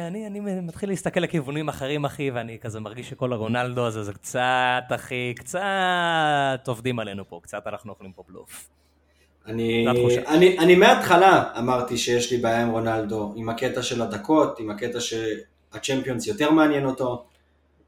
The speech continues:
Speaker 2: עם הקטע שהוא כבר בן שלושים ושבע, ועם כל הכבוד שזה רונלדו, הוא לא ישחק כל המשחקים בפרמייר ליג ואת כל המשחקים בצ'מפיונס. אין מצב כזה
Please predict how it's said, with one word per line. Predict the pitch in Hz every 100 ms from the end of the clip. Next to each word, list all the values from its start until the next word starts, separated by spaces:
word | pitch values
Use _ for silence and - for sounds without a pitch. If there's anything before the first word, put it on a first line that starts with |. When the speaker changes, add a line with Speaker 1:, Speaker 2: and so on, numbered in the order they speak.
| -
Speaker 2:
עם | 113 107
הקטע | 117 127 127
שהוא | 123 107
כבר | 113
בן | 110 120
שלושים | 117 107 - 117 101
ושבע, | - 165 151 139 - -
ועם | 104 104 104
כל | 131 135
הכבוד | 135 123 127 123
שזה | 110 104
רונלדו, | 98 113 160 156 151 127 117 -
הוא | 101
לא | 143
ישחק | 175 151 143 143 135 - _ _ -
כל | 127 131
המשחקים | 127 - 113 123 117
בפרמייר | 101 143 143 135
ליג | 131 117 101
ואת | 101
כל | 127
המשחקים | 127 117 107 120 117
בצ'מפיונס. | 113 113 104 95 - - -
אין | 151 -
מצב | - 123 -
כזה | - -